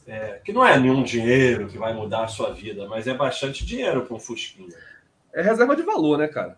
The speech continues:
Speaker 2: Hoje carro antigo é reserva de valor, porque, por exemplo, o Maverick, o Maverick original, assim, originalzinho, todo original, que não é o caso do meu, hoje ele deve valer aí uns duzentos, duzentos e cinquenta mil, dependendo de, de,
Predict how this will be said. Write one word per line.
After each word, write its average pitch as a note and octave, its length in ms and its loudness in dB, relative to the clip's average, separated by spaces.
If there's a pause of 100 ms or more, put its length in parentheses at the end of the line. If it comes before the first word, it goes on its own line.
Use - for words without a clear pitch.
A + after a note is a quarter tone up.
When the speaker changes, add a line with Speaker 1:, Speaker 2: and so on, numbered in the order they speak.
(100)
Speaker 2:
Hoje C#3+ 220 -4
carro F3+ 220 2
antigo E3+ 260 -4
é F#3+ 40 0
reserva G3+ 320 -2
de G#3 60 -8
valor, A#3 260 0
porque, D3+ 120 -6
por E3+ 140 -6
exemplo, C#3 240 -4
o - 20 -4
Maverick, D#3 800 -2 (360)
o C3 40 -12
Maverick G3 440 -4
original, F3 680 0
assim, B2+ 340 -10 (160)
originalzinho, C#3 840 -6
todo D#3 120 -4
original, C3+ 320 -4
que C#3 60 -12
não F#3+ 140 0
é F3+ 40 4
o E3 60 0
caso C3+ 260 0
do C3+ 80 -6
meu, C#3 360 -2
hoje D3+ 260 -4
ele F#3+ 80 -14
deve E3+ 220 -2
valer D#3 300 2
aí D3+ 140 0
uns F3+ 140 -2
duzentos, D3+ 680 -4
duzentos D3 320 -8
e - 20 -18
cinquenta D3+ 340 -8
mil, C3 220 -6
dependendo D3+ 460 -6
de, D3 420 -10
de, - 120 -20